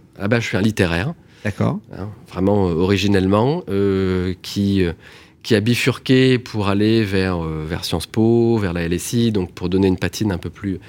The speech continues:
Speaker 1: économique et politique à son, à son parcours. Et j'ai commencé mon parcours, moi, à l'Assemblée nationale, puis en parti, euh, en parti politique.
Speaker 2: D'accord.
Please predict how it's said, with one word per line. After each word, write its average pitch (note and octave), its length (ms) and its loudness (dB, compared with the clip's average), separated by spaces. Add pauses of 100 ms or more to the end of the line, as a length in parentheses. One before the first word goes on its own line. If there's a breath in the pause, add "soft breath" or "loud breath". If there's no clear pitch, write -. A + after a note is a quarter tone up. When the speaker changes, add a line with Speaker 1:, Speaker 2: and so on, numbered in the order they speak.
(340 loud breath)
Speaker 1:
économique A2 640 2
et G2 60 -2
politique G2 540 -4
à E2+ 80 -4
son, F2 340 -4
à - 80 -10
son F#2+ 180 -4
parcours. C3+ 480 0 (560 loud breath)
Et G2 120 2
j'ai G2 340 4
commencé A#2 460 2
mon A2 160 2
parcours, B2+ 520 0
moi, G#2+ 380 0 (160)
à G#2 80 0
l'Assemblée G2+ 380 0
nationale, F#2+ 560 0 (520 loud breath)
puis A#2+ 300 2
en G2+ 80 0
parti, G#2+ 520 0
euh, F2+ 140 0
en E2+ 80 -2
parti - 320 -6
politique. F#2 600 -6 (200 loud breath)
Speaker 2:
D'accord. A2+ 400 -2